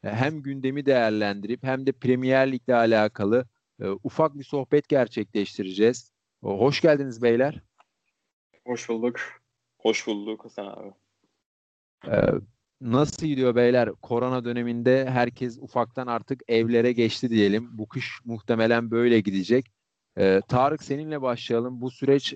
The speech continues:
Speaker 1: senin için nasıl gidiyor? Futbolu na-, nasıl takip ediyorsun ve neler yapıyorsun?
Speaker 3: Ee, öncelikle merhaba herkese.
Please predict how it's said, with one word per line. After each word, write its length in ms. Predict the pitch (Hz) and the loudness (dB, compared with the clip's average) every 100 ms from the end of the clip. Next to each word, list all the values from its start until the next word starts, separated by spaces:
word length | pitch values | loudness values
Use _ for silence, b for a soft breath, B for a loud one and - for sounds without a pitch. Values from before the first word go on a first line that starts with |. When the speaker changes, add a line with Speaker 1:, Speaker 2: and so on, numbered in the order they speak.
| - - | -12 -10
Speaker 1:
senin 240 | - 120 | -2 -2
için 260 | 131 - 131 | -2 -6 -4
nasıl 260 | 131 135 | -4 -4
gidiyor? 420 | 123 117 117 120 | -4 -4 -2 -2
Futbolu 800 | 120 131 - 127 123 123 123 117 - | -2 -8 -4 -2 0 2 0 -2 -2
na-, 200 | 113 123 | 0 2
nasıl 200 | 127 127 | 2 0
takip 400 | 127 117 110 110 | 2 2 0 -10
ediyorsun 540 | 113 107 110 - 120 127 _ - | -10 -10 -12 -12 -18 -18 _ -4
ve 100 | 113 | 2
neler 260 | 135 139 | 4 4
yapıyorsun? 440 | 117 95 90 - 90 _ _ _ _ _ _ | 2 -2 -12 -18 -20 _ _ _ _ _ _
Speaker 3:
Ee, 260 | 127 120 110 117 | -2 0 0 -2
öncelikle 680 | 131 143 160 165 - 160 | -4 -4 -10 -10 -6 -6
merhaba 340 | 156 156 151 131 | -4 -4 -4 -6
herkese. 560 | 123 120 117 127 165 | -8 -14 -18 -18 -20